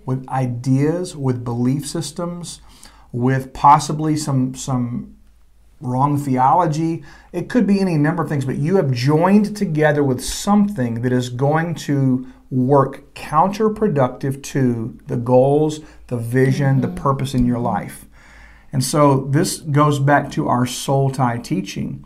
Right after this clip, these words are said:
Speaker 2: Mm-hmm.
Speaker 1: This connection, this yoking together with unbelievers, okay, is something that we must address. Many of us have all the right,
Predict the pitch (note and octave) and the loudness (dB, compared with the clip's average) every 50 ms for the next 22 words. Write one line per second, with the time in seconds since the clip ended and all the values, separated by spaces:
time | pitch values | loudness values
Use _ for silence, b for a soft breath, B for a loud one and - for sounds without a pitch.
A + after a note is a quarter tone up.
0 | - - A3 G3+ E3 D#3 F#3+ F#3+ F#3+ G3 - B2+ A#2+ A#2+ C#3+ F3 G3+ - - - | -12 -10 -8 -8 -8 -8 -10 -10 -10 -8 -6 -4 0 2 4 4 4 2 -2 -2
1 | - A3+ G#3 G#3 A3+ A#3 G#3 - - C3+ A2+ A2 A2 C3 C3+ - - C#3+ C#3+ C#3+ | 2 4 4 6 6 4 0 -2 -4 -2 -2 0 0 0 0 -2 -2 -2 0 2
2 | C#3+ D3 - - - G3+ G3 F#3+ - - F3+ D#3 D3 C#3 B2 B2 A#2+ - C#3+ D3+ | 2 2 2 0 0 0 0 0 0 -4 -4 -2 -2 -2 -2 -2 -4 -8 -8 -6
3 | B2+ B2+ B2 - B2 C3 C#3 C#3+ D#3 D3+ D3 D3 D3 C#3+ - - - C3+ - - | -6 -6 -4 -2 0 2 2 2 2 2 2 2 2 2 2 -2 -6 -12 -14 -16
4 | - - C3 C3 - - B2+ A#2 B2 C3 C3+ C3+ B B B B B - C3+ C3 | -18 -16 -14 -12 -6 -4 -2 -2 -2 -4 -4 -8 B B B B B -2 -2 -2
5 | - - E3 D#3 D3 D3+ C#3 C3+ C3 C3 C3 C3 C3 C3 C3 C3 C3 C3 C3+ C3+ | -2 -2 -2 0 0 2 0 0 0 2 2 4 4 4 4 4 4 2 0 -2
6 | - - C3+ B2+ C#3 D3 C#3 - C3+ - - - b b b b b b b b | -2 -4 -4 -4 -2 -4 -4 -6 -8 -10 -14 -18 b b b b b b b b
7 | b - B2+ C3+ D#3+ G#3+ B3+ B3 F3+ D3 C#3 - D3+ C3+ B2 B2 B2 C3 C3+ B2+ | b 0 2 4 6 6 6 6 4 2 2 2 0 0 2 4 4 4 4 4
8 | B2+ A#2 A#2 B2 A#2 A2 G2+ G2+ | 2 0 0 0 0 0 -2 -6